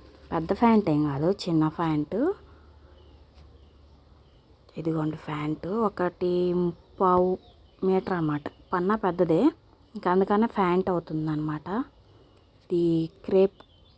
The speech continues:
ప్యాంటేగా, ఒక అరగంటలో అయితే అయిపోయిద్ది.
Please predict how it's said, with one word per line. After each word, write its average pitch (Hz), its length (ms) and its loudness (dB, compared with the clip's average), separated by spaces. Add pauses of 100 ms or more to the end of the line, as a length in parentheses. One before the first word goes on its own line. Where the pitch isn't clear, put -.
(1700)
ప్యాంటేగా, 196 680 2 (260)
ఒక 180 180 -8
అరగంటలో 175 500 -2
అయితే 170 240 -4
అయిపోయిద్ది. 175 680 -6